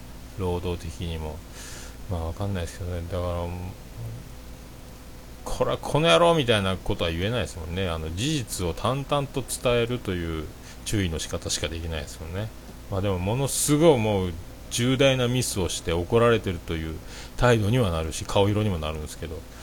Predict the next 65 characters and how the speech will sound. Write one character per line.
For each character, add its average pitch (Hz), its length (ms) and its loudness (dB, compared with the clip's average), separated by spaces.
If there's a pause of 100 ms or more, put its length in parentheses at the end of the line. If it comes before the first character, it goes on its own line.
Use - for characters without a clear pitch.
(240)
ま 113 40 -2
あ、 - 60 -2
こ - 140 2
の 120 80 4
世 120 80 4
の 117 80 4
終 113 80 4
わ 110 60 6
り 113 80 2
み 110 80 0
た 101 80 2
い - 20 2
な 90 80 0
顔 82 180 -4
し - 120 -8
て 98 40 -10
る 85 120 -6
ん 73 80 -8
で。 78 80 -8 (2750)
ま - 80 -8
あ、 - 160 -8 (120)
ま 107 180 0
あ、 90 40 0
で 95 120 2
も、 87 120 2
ま 123 220 6
あ、 - 20 8
あ 98 60 4
と - 100 2
一 107 140 0
ヶ 139 160 4
月 156 520 4
以 165 100 0
内 127 220 4
に、 95 320 -2
あ 101 120 0
の、 101 100 0
答 117 240 0
え 131 40 4
は 87 100 2
出 98 100 0
る 139 80 -2
で 113 100 -2
し - 80 -8
ょ 87 60 -2
う 85 40 -2
け 82 60 -4
ど 73 80 -8 (160)
ね。 123 280 0
ど 90 180 0
う - 20 0
な 87 120 0
る 87 100 0
ん - 20 -2
や 80 120 -2
ら 78 80 0
わ 78 80 -2
か 85 80 -2
ん 90 100 -2
な 80 60 -4
い - 20 -4
で 78 60 -6
す - 80 -12
け - 80 -6
ど。 80 180 -6